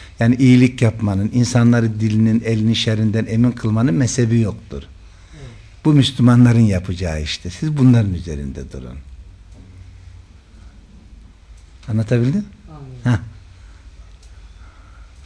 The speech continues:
Speaker 1: Biz Müslümanlara iyi davranacağız.
Speaker 2: Evet.
Speaker 1: Onlara karşı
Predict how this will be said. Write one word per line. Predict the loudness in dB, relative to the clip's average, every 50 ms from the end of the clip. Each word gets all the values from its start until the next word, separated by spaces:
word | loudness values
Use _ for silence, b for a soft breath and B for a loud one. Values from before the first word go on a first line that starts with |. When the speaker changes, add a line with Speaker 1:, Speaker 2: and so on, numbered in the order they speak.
| B B B B B B B 2
Speaker 1:
Biz | 2 4
Müslümanlara | 4 4 2 2 2 4 6 6 8 6 6 6 4
iyi | 2 0 0 -2 -2 -4
davranacağız. | -6 -8 -8 -8 -8 -8 -6 -2 0 0 0 0
Speaker 2:
Evet. | -4 -10 -20 -20 -20 -20 -20 -20 -20 -20 -20 -20 -20 -20 B B B B B B B B B B B B B B
Speaker 1:
Onlara | 2 4 6 6 8 6 6 4
karşı | 2 0 -2 -2 -2 -4 -4 -6